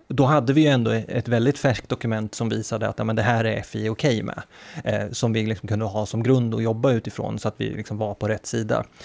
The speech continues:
Eh, det är en, det är en svårare situation, kan jag tänka, ifall man, liksom, har, man, det, det var tio år. Nu är det inget bolag i Sverige som är i den situationen, så, för att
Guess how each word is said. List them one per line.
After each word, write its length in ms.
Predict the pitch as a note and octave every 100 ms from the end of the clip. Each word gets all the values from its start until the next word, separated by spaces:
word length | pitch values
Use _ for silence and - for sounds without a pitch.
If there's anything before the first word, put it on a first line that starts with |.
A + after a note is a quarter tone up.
| - C3
Eh, 200 | G#2+ G#2
det 160 | G#2+ A#2+
är 20 |
en, 400 | A#2+ B2 A2+ A#2
det 80 | A#2+
är 40 |
en 320 | A2+ A2 G#2 A2+
svårare 440 | - C3 B2+ E3+
situation, 440 | - A2+ A2+ A2 G#2
kan 80 |
jag 60 | G#2+
tänka, 260 | A2 F#2+ G#2+
ifall 160 | A2
man, 100 | G#2
liksom, 220 | G#2+ A2+
har, 440 | A2 A2 A2 A#2+ A#2+
man, 240 | A#2+ A#2 A2
det, 100 | A2
det 300 | G#2+ A2 G#2+
var 80 | -
tio 340 | B2+ A2 A2+
år. 120 | C3
Nu 160 | A2 B2+
är 20 |
det 60 | A#2
inget 200 | A2 A2
bolag 300 | A#2+ A2 A2
i 40 |
Sverige 260 | G#2+ A2 G#2+
som 160 | A2+ A#2
är 100 | A#2
i 60 |
den 160 | G#2 A2
situationen, 540 | G#2+ A#2+ D3 A2+ G#2
så, 140 | A2 G#2+
för 120 | G#2+
att 260 | - -